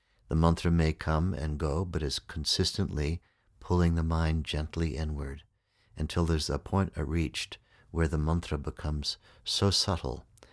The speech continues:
that it is almost imperceptible, but intrinsically just rivetingly charming. And then the mantra itself disappears.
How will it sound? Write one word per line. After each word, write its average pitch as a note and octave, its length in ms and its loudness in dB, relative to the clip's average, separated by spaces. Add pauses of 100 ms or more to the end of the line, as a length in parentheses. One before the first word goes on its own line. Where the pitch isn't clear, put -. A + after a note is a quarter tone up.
(160)
that D2+ 280 0
it D2+ 140 -2
is D2 160 0
almost D#2+ 680 0
imperceptible, D2+ 960 -4 (440)
but D#2 160 -4
intrinsically E2 760 0
just - 360 -6
rivetingly D#2 640 -2
charming. - 560 -6 (800)
And D2+ 140 -2
then D2+ 100 2
the D2 60 0
mantra D#2 380 0
itself D2+ 460 -2 (480)
disappears. - 760 -4